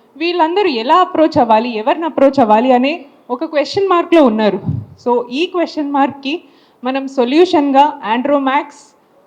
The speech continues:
అనే ఒక వింగ్ని మనం ఓపెన్ చేస్తున్నామండి. So, we have a dedicated andrologist, డాక్టర్ శశాంక్, available with us, full time andrologist ఉన్నారు. So, any type of male infertility problems, he can deal with it. So, జీరో స్పెర్మ్ కౌంట్ ఉన్న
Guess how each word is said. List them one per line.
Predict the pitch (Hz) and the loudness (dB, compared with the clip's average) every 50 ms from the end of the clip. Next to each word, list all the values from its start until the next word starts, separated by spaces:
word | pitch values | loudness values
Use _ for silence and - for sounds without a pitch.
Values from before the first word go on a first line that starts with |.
| - 226 | -6 -4
అనే | 240 269 269 254 254 | -2 0 0 0 0
ఒక | 262 262 240 226 208 208 | 0 -2 -4 -2 0 0
వింగ్ని | 269 311 359 349 349 349 392 403 - 269 233 240 | 0 0 0 -2 -4 -4 -6 -8 -8 -6 -4 -2
మనం | 240 240 233 233 254 | -2 0 0 -2 0
ఓపెన్ | 240 311 285 285 294 | 0 -2 -2 0 0
చేస్తున్నామండి. | 240 233 247 - - 240 226 220 220 220 226 226 359 415 415 - - - - - - - - _ _ _ _ - - - - | -2 -2 -2 -2 -2 -2 -2 -2 -2 -4 -2 -2 -4 -4 -4 -4 -6 -6 -6 -6 -10 -16 -20 _ _ _ _ -20 -10 -4 -2
So, | 262 254 254 | -2 -2 -2
we | 285 294 262 | -2 0 2
have | 294 277 311 269 | 2 2 2 2
a | 277 | 0
dedicated | 247 240 269 247 320 330 339 - 339 285 262 | 0 0 -2 -2 -2 -2 0 0 0 0 0
andrologist, | 254 247 247 254 254 254 247 247 277 320 - - - - - _ _ _ _ _ - 240 | 0 0 2 2 2 0 0 -4 -4 -6 -6 -8 -12 -20 -20 _ _ _ _ _ -2 -2
డాక్టర్ | 247 254 - 302 - - | 0 0 0 -2 0 0
శశాంక్, | 240 254 - 294 269 294 359 - - - - - - 202 202 | 0 0 2 0 0 0 -2 -4 -8 -10 -10 -8 -4 -2 2
available | 214 254 302 302 285 247 302 285 240 262 | 2 4 4 2 2 2 0 0 0 -2
with | 254 269 262 | 0 0 0
us, | 330 - - - 226 _ _ - | -2 -4 -8 -20 -20 _ _ -4
full | 262 277 285 277 269 | -4 -2 -2 0 0
time | 285 302 349 302 240 220 | 0 0 -2 -4 -4 -6
andrologist | 214 226 233 233 233 233 254 247 - - 226 | -4 -2 -4 -4 -2 -4 -8 -8 -10 -10 -6
ఉన్నారు. | 226 226 226 233 262 330 - - - - _ _ _ _ - | -4 -2 -2 -2 -2 -4 -6 -8 -16 -20 _ _ _ _ -4
So, | - - - - 233 | -2 -2 -2 -2 -2
any | 277 359 427 427 - 339 | -2 -2 -2 0 2 2
type | 302 320 311 311 311 | 2 2 2 0 -2
of | 311 311 - 214 196 | -2 -4 -8 -12 -8
male | 226 254 294 302 302 - 247 247 | -4 -4 -4 -4 -6 -6 -4 -4
infertility | 254 247 269 262 262 262 269 269 269 269 269 233 | -2 0 0 0 0 -2 -6 -8 -8 -6 -2 2
problems, | 233 233 226 214 247 262 302 339 - - - - - | 2 2 2 2 0 -2 -4 -4 -6 -6 -4 -2 -2
he | 269 220 - | -2 -2 -2
can | 240 240 240 214 | -4 -2 -2 -2
deal | 254 254 262 254 240 | 0 0 0 2 0
with | 254 233 285 | 0 2 0
it. | 339 - - - - _ _ _ _ - | -2 -2 -6 -20 -20 _ _ _ _ -8
So, | - 254 233 185 | -8 -8 -6 -4
జీరో | 214 269 320 339 370 415 | -2 -2 0 2 2 2
స్పెర్మ్ | - - 349 339 339 330 | 2 0 0 0 0 2
కౌంట్ | 359 320 330 - 277 | 2 2 2 2 0
ఉన్న | 262 277 | 2 2